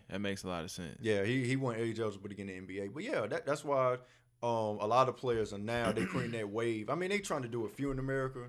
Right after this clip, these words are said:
Speaker 2: but
Speaker 1: Yeah.
Speaker 2: in the N B A, they're trying to, instead of going to college,
Speaker 1: Yeah.
Speaker 2: they're trying to create different leagues so that they can get a check.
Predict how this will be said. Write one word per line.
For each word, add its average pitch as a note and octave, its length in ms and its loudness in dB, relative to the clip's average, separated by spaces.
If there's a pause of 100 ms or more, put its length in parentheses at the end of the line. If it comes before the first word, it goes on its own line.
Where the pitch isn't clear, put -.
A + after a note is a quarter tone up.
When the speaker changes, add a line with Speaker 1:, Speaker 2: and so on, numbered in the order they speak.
(120)
Speaker 2:
but G#2 220 0
Speaker 1:
Yeah. F2+ 300 0
Speaker 2:
in A#2 100 -2
the C3 140 2
N C#3+ 100 2
B B2+ 160 0
A, C3 200 4
they're A#2+ 180 2
trying A#2+ 340 -2
to, G#2 500 -2 (1040)
instead C3 340 4
of G2+ 160 0
going C3 280 2
to A2+ 480 -2 (220)
college, A2 760 0
Speaker 1:
Yeah. G2 260 -2
Speaker 2:
they're A#2+ 140 2
trying C3+ 260 2
to A#2 60 -4
create A2+ 320 -2
different A2+ 420 -6
leagues A#2+ 360 -4
so G#2+ 100 -4
that G2+ 100 -6
they G#2 100 0
can G#2 120 -6
get F#2+ 160 -8
a F2 40 -14
check. A2+ 280 -8